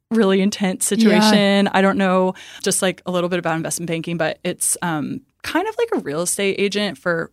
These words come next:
Speaker 1: companies, the type of banking I did, M and A. So one, a company would hire us to sell them, and,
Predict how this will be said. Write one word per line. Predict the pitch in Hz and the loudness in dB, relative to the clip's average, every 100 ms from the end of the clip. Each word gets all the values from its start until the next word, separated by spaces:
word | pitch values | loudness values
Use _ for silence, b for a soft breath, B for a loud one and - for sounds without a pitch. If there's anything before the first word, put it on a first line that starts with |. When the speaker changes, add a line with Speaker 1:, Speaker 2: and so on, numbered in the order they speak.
| - | -12
Speaker 1:
companies, | - 160 185 190 196 196 | -10 -6 -2 0 0 -2
the | 190 175 | -4 -6
type | 180 165 | -8 -8
of | 165 | -8
banking | 165 165 160 | -8 -6 -6
I | 156 | -4
did, | 170 165 170 - | -2 -2 -4 -4
M | 175 | -6
and | 160 | -4
A. | 151 165 175 | -4 -4 -4
So | - 165 165 | -4 -2 -4
one, | 175 175 175 _ _ - - | -4 -6 -8 _ _ -12 -8
a | |
company | - 190 196 | -4 -2 -2
would | 175 | -4
hire | 170 170 165 170 | -4 -2 -2 -2
us | - 170 190 - B B B | -2 -2 -2 -4 B B B
to | 214 | -2
sell | - 156 156 | 0 -2 -4
them, | 175 185 208 B B B | -4 -4 -4 B B B
and, | 202 180 160 139 131 | -2 0 -2 -4 -4